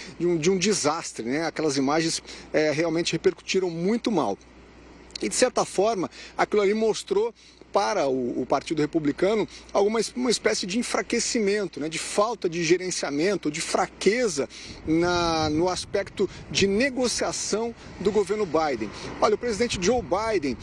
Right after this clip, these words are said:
ele tem uma, eh, ele tem um histórico de ser um grande negociador, isso mesmo já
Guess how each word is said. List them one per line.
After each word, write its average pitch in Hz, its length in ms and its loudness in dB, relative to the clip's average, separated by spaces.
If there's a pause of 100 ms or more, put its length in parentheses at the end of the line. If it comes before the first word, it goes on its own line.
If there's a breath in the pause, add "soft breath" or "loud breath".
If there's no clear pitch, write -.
(180 loud breath)
ele 214 160 2
tem 247 300 0
uma, 156 540 0
eh, 147 220 0
ele 165 140 4
tem 247 140 2
um 254 60 2
histórico 208 720 -2
de 156 100 -4
ser 247 280 -2
um 226 100 0
grande 202 380 0
negociador, 196 640 0
isso 196 220 -6
mesmo 190 260 0
já 175 260 -2